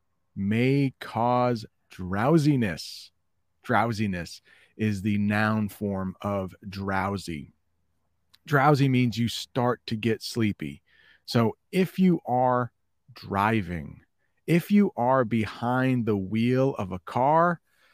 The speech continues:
yeah, you, you probably shouldn't get behind there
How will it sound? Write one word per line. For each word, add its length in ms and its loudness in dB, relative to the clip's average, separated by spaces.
yeah, 380 -2
you, 320 -4
you 120 0
probably 560 2
shouldn't 540 0
get 240 2
behind 560 0
there 340 0